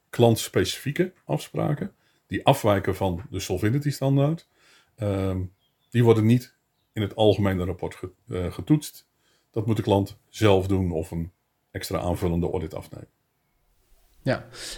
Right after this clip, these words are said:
Speaker 2: Wat is nou de houdbaarheid, eh, Paul, van zo'n soc twee, eh, rapport, hè? Want jullie hebben dat nu bereikt, maar dat is toch ook een wereld die constant in verandering is. Eh, hoe lang is, ja,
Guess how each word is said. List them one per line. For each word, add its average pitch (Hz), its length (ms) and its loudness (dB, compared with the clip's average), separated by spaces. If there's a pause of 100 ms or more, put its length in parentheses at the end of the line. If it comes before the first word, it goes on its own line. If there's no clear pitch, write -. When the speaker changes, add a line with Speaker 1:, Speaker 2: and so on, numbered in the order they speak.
(100)
Speaker 2:
Wat 185 140 8
is 180 80 4
nou 214 140 10
de 196 60 10
houdbaarheid, 156 760 10
eh, 117 180 4 (120)
Paul, 107 300 10
van 104 220 8
zo'n 104 200 6
soc 101 320 6
twee, 95 420 8
eh, 80 160 6
rapport, 82 380 4
hè? 104 100 6
Want 139 120 6
jullie 131 160 10
hebben 120 180 10
dat 101 100 8
nu 95 380 8
bereikt, 95 480 8
maar 127 100 8
dat 104 100 6
is 107 160 2
toch 120 140 4
ook 120 100 8
een 107 100 8
wereld 98 320 8
die 98 100 2
constant 143 400 8
in 98 160 2
verandering 98 520 6
is. 156 320 4 (400)
Eh, 131 240 8
hoe 160 220 12
lang 165 260 12
is, - 460 4 (160)
ja, 120 460 8